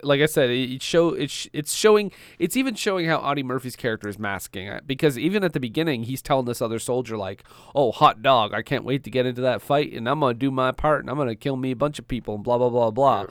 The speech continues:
Speaker 1: And you have Bill Baldwin as the, uh, the loud soldier, I guess, that's like,
Speaker 2: Yeah.
Speaker 1: "Well, I'm gonna do my part. I'm certainly gonna do my share of the fighting. I, I, I don't know about anything else, but I'm doing my share. Ye-, rah, rah, rah, let's go." Um,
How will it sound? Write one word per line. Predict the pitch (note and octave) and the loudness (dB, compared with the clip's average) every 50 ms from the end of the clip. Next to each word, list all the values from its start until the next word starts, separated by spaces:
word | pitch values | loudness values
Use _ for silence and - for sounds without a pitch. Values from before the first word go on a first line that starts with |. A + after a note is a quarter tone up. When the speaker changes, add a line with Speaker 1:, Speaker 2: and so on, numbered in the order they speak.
| - - - - - - | -12 -20 -20 -20 -16 -4
Speaker 1:
And | - A#2+ B2 B2+ | -2 -2 0 0
you | C3 | 0
have | B2+ C3 A#2+ A#2 A#2 A#2 | 0 0 0 -2 -2 2
Bill | D3 D3 C#3+ | 2 2 4
Baldwin | C3+ C3 B2+ C3 C3 A#2+ C#3 B2+ A#2+ | 6 6 6 6 6 4 0 -2 -2
as | A#2 A2 A2+ A2+ - | -4 -6 -8 -8 -8
the, | B2 A#2 A2 G#2+ G#2 G#2+ | -8 -6 -6 -6 -6 -6
uh, | G#2 G2+ G2+ G#2 G#2 G2 - | -6 -4 -4 -4 -6 -6 -6
the | - A2 | -6 -4
loud | G#2+ A2+ A#2+ C3 C3 B2 A#2 | -2 2 4 4 4 2 0
soldier, | - B2+ A2 G#2+ F#2+ G#2+ G#2 | -4 -4 -2 -2 -2 -4 -6
I | G#2 | -6
guess, | G#2 A2 G2+ - | -6 -8 -8 -6
that's | - A2+ - - | -6 -8 -6 -4
like, | A2+ G2+ A2+ | -6 -6 -6
Speaker 2:
Yeah. | - D3+ D3+ - - - - - - | -8 -12 -14 -16 -18 -20 -20 -16 0
Speaker 1:
"Well, | - D#3+ F3 | 4 4 6
I'm | G3+ | 6
gonna | F#3+ D3 C3 | 6 4 4
do | B2 C#3 D3 | 4 0 2
my | C#3+ D3+ D3+ D3 | 2 2 0 0
part. | - G3+ A3 G3 D3+ B2+ | 2 4 4 6 6 6
I'm | C3+ E3 E3 | 4 2 2
certainly | C#3+ - E3+ E3 B2+ C#3+ C#3 B2+ | -2 -6 -6 -6 -6 -6 -6 -2
gonna | C3+ C#3 C3 C3 | 0 0 0 0
do | A2 C3+ C3+ | 0 0 -2
my | B2+ C3+ D3+ G#3 | 0 0 0 0
share | A3 - - D3 B2 A#2 B2 B2+ B2 | 0 -2 0 0 2 2 2 2 2
of | A#2 A2 | 0 -2
the | A#2 A2 | -4 -4
fighting. | - C#3+ B2+ B2+ - - F3 F3+ E3+ D3 - - _ _ _ _ - - | 0 2 2 2 0 -6 -10 -8 -10 -10 -12 -14 _ _ _ _ -8 -6
I, | C#3+ D3+ D3+ | -2 0 0
I, | C#3 B2+ B2+ C3+ C#3 C#3+ | 0 2 0 0 2 4
I | D#3+ F3 | 4 4
don't | D#3+ C3+ C3 | 4 2 2
know | D3 D#3 D3+ | 2 4 4
about | C#3 C3 C3+ B2+ B2 | 4 4 4 4 4
anything | C3+ C3 B2+ A#2 B2 B2 B2+ | 2 0 -2 -4 -6 -6 -4
else, | D#3 F#3 E3 - | -2 -2 -2 -2
but | - B2+ B2 | -4 -4 -4
I'm | C3 C#3 | -4 -2
doing | C3 C#3 C#3 C#3 C#3 | -2 -4 -4 -4 -2
my | C#3 C#3+ C#3+ | -2 -2 -2
share. | C#3+ - - F#3+ E3 D3 C#3+ D3 C#3+ C3+ C3+ B2+ _ _ B2+ | -2 -4 -2 0 0 0 0 0 0 -2 -4 -4 _ _ -18
Ye-, | A#2 A2+ A#2+ C3 C#3 C#3 | -14 -12 -10 -6 -6 -6
rah, | A2 A2 B2 C#3+ D#3 E3+ | -6 -2 2 4 6 6
rah, | E3 E3+ F3 F3 F3 | 6 6 6 4 4
rah, | E3+ E3+ F#3+ G3 F3+ D3+ C#3 | 4 4 2 0 0 0 0
let's | D3 D#3 D3+ - | -2 -4 -4 -6
go." | - - G3 G3 F3+ D3+ B2 A2 - _ _ - - - - - - - - _ - | -8 -6 -2 0 0 0 0 -4 -8 _ _ -20 -20 -20 -20 -20 -20 -20 -20 _ -2
Um, | C3 B2+ A#2 A2 G#2+ G2+ G2+ G2 F2+ - | 0 0 2 2 0 -2 -4 -8 -12 -16